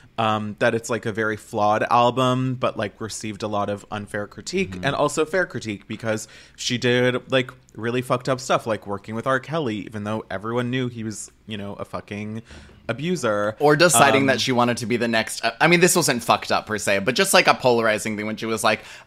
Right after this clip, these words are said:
Speaker 2: "I'm the next Marina Abramovich and <laughs> I am a performance artist. I'm a helicopter right now." <laughs> Like, you know what I mean?
Speaker 1: Yeah, well, I mean, and, and this review, I think, does a really good job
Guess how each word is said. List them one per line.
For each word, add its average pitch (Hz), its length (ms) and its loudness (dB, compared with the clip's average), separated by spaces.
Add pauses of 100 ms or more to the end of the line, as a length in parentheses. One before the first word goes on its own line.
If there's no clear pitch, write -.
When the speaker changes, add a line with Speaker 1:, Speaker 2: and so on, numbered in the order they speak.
Speaker 2:
"I'm 147 240 6
the 143 80 0
next 131 240 2
Marina 127 300 0
Abramovich 117 600 2
and 135 200 4 (140)
<laughs> - 60 -6
I 139 360 6
am 160 120 2
a 143 60 2
performance 123 520 -2
artist. 120 400 0 (220)
I'm 139 380 2 (140)
a 123 120 4
helicopter 123 800 2
right 117 240 4
now." 120 300 4
<laughs> 127 100 2
Like, 131 340 2
you 147 80 0
know 143 80 4
what 143 100 4
I 131 80 6
mean? 117 320 -2 (320)
Speaker 1:
Yeah, 156 380 8
well, 165 440 6
I 170 60 0
mean, 165 260 0
and, 143 180 -4
and 160 220 0
this 165 200 0
review, 151 320 2
I 139 60 4
think, 127 240 -4
does 123 180 -2
a 120 60 -4
really 110 200 -2
good 107 140 -4
job 107 360 0